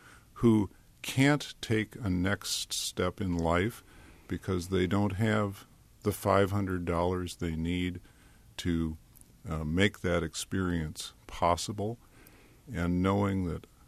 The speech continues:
I do have five hundred dollars that I could live without,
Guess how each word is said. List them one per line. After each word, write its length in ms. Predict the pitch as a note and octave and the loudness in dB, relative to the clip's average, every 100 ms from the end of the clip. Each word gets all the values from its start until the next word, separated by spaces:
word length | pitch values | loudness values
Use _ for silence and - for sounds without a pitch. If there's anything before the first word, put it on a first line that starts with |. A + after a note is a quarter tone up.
| - A#2+ | -6 0
I 140 | G2 | 2
do 240 | E2+ G#2 F#2+ | 4 2 2
have 260 | F2+ E2+ | 0 -2
five 380 | - F2+ E2+ E2+ | -2 0 2 0
hundred 320 | F2+ E2+ E2 | -2 -2 -2
dollars 500 | D#2+ D#2+ E2+ E2 E2 | -2 -2 -2 -2 -6
that 140 | - E2+ | -8 -6
I 120 | E2+ | -4
could 240 | - F#2+ | -2 -2
live 260 | E2+ F2 E2 | 0 -2 -2
without, 500 | D#2+ F2 E2 E2+ | -4 0 0 -2